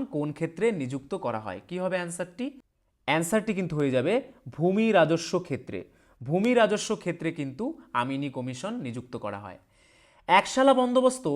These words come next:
সতেরোশো সাতাত্তর খ্রিস্টাব্দে ব্রিটিশ ভারতে প্রবর্তিত একটি ভূমিকর আদায় ব্যবস্থা। কর ধার্যের সুবিধার্থে গভর্নর জেনারেল ওয়ারেন হেস্টিংস ভারতের ভূসম্পত্তির মূল্য নির্ধারণের জন্য সতেরোশো ছিয়াত্তরে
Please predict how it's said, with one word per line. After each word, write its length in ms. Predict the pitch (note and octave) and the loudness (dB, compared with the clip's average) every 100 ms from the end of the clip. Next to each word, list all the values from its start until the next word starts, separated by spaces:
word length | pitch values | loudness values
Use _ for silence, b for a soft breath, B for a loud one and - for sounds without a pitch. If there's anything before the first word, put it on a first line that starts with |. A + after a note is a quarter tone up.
| E3+ | -2
সতেরোশো 500 | F#3 F3 A3 A3 A#3 | -2 -2 0 0 -2
সাতাত্তর 420 | E3 D#3+ D#3+ F#3 | -2 -2 -2 -8
খ্রিস্টাব্দে 500 | F3+ - F#3+ D3+ F#2+ - | -10 -4 -2 -2 -6 -8
ব্রিটিশ 300 | A#2 C3+ D#3 E3 | -6 -6 -4 -4
ভারতে 260 | E3+ E3+ E3+ | -2 -2 -4
প্রবর্তিত 540 | C3+ A#2+ C3 C3 C3 | -6 -4 -6 -6 -6
একটি 340 | D3 C#3 - D3+ D3+ B B A2+ | -6 -6 -6 -6 -6 B B -14
ভূমিকর 480 | B2+ D#3 F3 F#3+ | -6 -4 0 2
আদায় 320 | F3+ E3+ F3 E3+ | 4 4 0 0
ব্যবস্থা। 460 | D3+ D3 - - E3+ _ _ _ _ _ - | -2 -2 -6 -14 -16 _ _ _ _ _ 4
কর 320 | A3+ F#3+ G3 F#3+ | 8 10 8 6
ধার্যের 520 | E3 E3 F3+ E3 A3+ | 4 6 6 6 4
সুবিধার্থে 680 | G#3 - E3 G3+ G3+ - - A#2 - C#3 | 4 0 0 2 0 0 -2 -2 -4 4
গভর্নর 520 | D3+ D#3+ G3 G#3 G#3+ | 6 6 4 0 -2
জেনারেল 360 | D#3+ D#3+ E3+ F3 | 0 0 2 2
ওয়ারেন 340 | C3 B2+ D#3+ | 4 4 4
হেস্টিংস 460 | D#3+ E3 - A2 - - - A#2+ | 0 -4 -6 -8 -10 -18 -18 -2
ভারতের 440 | C3 E3 E3+ F#3 | 2 2 0 -2
ভূসম্পত্তির 760 | C#3+ C3 D#3+ F3 E3 F3 F3 D#3+ | -2 -2 -2 -2 -4 -6 -4 -6
মূল্য 240 | B2+ B2+ C#3+ | -4 -4 -4
নির্ধারণের 540 | D3+ C#3+ D#3 E3 E3 | -6 -6 -6 -4 -4
জন্য 240 | E3+ E3 A2 F2+ B B B | -2 -2 -4 -8 B B B
সতেরোশো 460 | - F#3 A3+ A#3 A#3+ | -2 0 2 2 2
ছিয়াত্তরে 560 | D#3 E3+ F3+ F3+ F#3+ | -2 2 2 2 -2